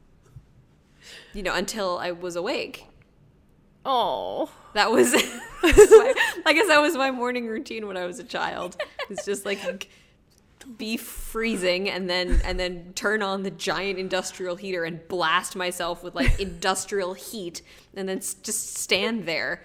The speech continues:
Speaker 1: <laughs>
Speaker 2: I just, I'm, <laughs> it's extra funny because I'm picturing, like, your haircut now, which I know you didn't have,
Speaker 1: <laughs>
Speaker 2: and you just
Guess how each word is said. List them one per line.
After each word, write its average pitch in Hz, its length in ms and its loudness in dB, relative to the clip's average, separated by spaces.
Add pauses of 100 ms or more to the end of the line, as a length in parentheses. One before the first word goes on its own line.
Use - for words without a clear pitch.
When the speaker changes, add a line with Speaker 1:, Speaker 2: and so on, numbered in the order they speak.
(380)
Speaker 1:
<laughs> - 840 -14
Speaker 2:
I 359 80 0 (1500)
just, 587 420 -2
I'm, 523 140 0
<laughs> 453 440 -4 (480)
it's 480 280 -4
extra - 380 -4
funny - 480 -6
because 370 360 -6
I'm 415 160 -6
picturing, 349 680 -4 (440)
like, 440 200 4
your 370 220 2
haircut 262 680 0
now, 196 420 4
which 226 140 -2
I 220 100 -4
know 226 120 -4
you 262 200 0
didn't 185 260 -4
have, 190 440 2 (200)
Speaker 1:
<laughs> - 200 -14
Speaker 2:
and 240 240 4
you 247 220 0
just 285 260 -2